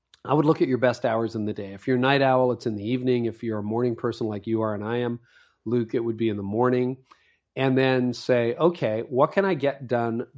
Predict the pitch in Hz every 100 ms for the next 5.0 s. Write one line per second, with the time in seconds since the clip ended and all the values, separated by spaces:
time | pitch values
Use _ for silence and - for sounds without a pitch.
0 | 107 107 - - 131 131 139 135 139 -
1 | _ 123 127 104 123 - - - 113 -
2 | 131 135 127 120 120 - 101 104 123 -
3 | _ _ _ _ - 180 143 156 208 302
4 | 294 240 202 - 143 156 127 98 85